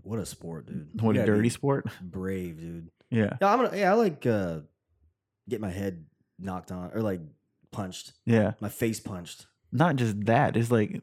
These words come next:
Speaker 2: it, it, it, it's brutal and then it's corrupt.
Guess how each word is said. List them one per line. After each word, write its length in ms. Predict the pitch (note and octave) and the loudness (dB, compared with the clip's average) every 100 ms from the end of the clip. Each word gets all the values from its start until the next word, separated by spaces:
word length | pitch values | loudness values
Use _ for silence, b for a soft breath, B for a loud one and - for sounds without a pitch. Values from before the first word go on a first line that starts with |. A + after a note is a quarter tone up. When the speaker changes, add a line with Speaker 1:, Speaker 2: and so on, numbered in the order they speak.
| - | 2
Speaker 2:
it, 220 | C#3 - | 2 2
it, 160 | D3 - | -10 -2
it, 460 | C3+ - C#3+ C#3 - | -2 0 0 2 2
it's 180 | C3 - | 0 0
brutal 640 | A#2 A2 B2+ E3 F#3+ F#3+ | 0 4 6 6 6 4
and 160 | - B2+ | 4 6
then 260 | C3+ A#2 - - | 6 4 0 0
it's 240 | B2 - | 0 0
corrupt. 580 | - - C#3 F3+ - | -6 2 2 2 -2